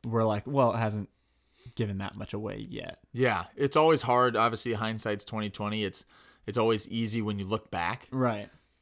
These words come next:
Speaker 2: There's a chance after we see episode nine, we'll go and look at those short trailers and go, "Wow, I can't believe they had that
Speaker 1: They
Speaker 2: in
Speaker 1: gave
Speaker 2: there.
Speaker 1: that in there,
Speaker 2: They gave
Speaker 1: yeah.
Speaker 2: that away," or that's really what
Speaker 1: That's
Speaker 2: it meant.
Speaker 1: actually real, yeah.
Speaker 2: Um,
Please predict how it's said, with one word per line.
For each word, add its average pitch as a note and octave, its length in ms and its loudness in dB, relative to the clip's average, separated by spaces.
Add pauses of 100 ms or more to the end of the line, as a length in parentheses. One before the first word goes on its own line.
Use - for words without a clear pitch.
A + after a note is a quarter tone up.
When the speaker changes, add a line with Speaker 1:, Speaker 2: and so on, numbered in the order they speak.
(480)
Speaker 2:
There's A#2 240 0
a - 20 -4
chance C#3+ 380 2 (160)
after A#2+ 240 0
we C3 60 2
see F3+ 180 6
episode C3 320 2
nine, C3 340 -4
we'll C3 120 -2
go C3+ 240 0
and C3 80 -4
look C#3 160 -2
at C3 100 -2
those C3 160 2
short C3+ 300 2
trailers C3+ 400 4
and B2 120 -2
go, G#2 220 2 (640)
"Wow, B2 240 -6
I C#2+ 60 -8
can't - 220 -8
believe A2+ 180 -6
they G2+ 80 -4
had A2 220 -2
that C3+ 120 4
Speaker 1:
They C3+ 60 2
Speaker 2:
in C3 60 4
Speaker 1:
gave B2 80 2
Speaker 2:
there. B2 200 4
Speaker 1:
that A#2+ 60 -4
in D3+ 140 -4
there, A#2+ 80 -2
Speaker 2:
They B2 80 0
gave B2 180 4
Speaker 1:
yeah. B2 60 0
Speaker 2:
that A#2+ 180 2
away," C#3 280 4
or G#2 120 2
that's A#2 320 4
really B2 340 4
what B2+ 160 6
Speaker 1:
That's B2+ 140 2
Speaker 2:
it - 20 0
meant. E3+ 240 4
Speaker 1:
actually C#3 160 -2
real, A#2 240 -2
yeah. A#2+ 460 4
Speaker 2:
Um, A2 180 -4